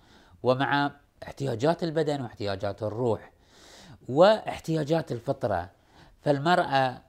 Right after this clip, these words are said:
والرجل كل منهما جزء من هذه التركيبة، من هذه ال-، ال-، البنية، بنية الأسرة، وهما متساويان. من، آه، خلقناكم من ذكر وأنثى،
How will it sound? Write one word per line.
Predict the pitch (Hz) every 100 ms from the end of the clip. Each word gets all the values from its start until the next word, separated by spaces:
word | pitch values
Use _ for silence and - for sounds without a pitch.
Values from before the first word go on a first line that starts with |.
| -
والرجل | 127 151 147 127 127 127 -
كل | 170 151
منهما | 120 117 117 110 101 95 82 _ _ -
جزء | 113 151 135 104 - -
من | 107
هذه | 117 127 131 131
التركيبة، | - - 131 - 143 127 113 - -
من | 104
هذه | 120 120 135 131
ال-، | 127 120 - -
ال-، | 117 113 104
البنية، | - 107 113 147 151 127 120 - _ _ _
بنية | 117 127 131
الأسرة، | 139 123 143 151 165 175 _ _ - - - -
وهما | 131 156 165 175 165
متساويان. | 143 156 143 151 143 147 185 180 113 92 _ _ _ _ _ _ -
من، | 107 110 92 104
آه، | 104 104 104
خلقناكم | - 113 117 120 143 156 - 170 170 165 _ _ _ _ _ _ -
من | 104 113 113
ذكر | 143 175 175 156 147 104
وأنثى، | 95 117 160 196 180 165 113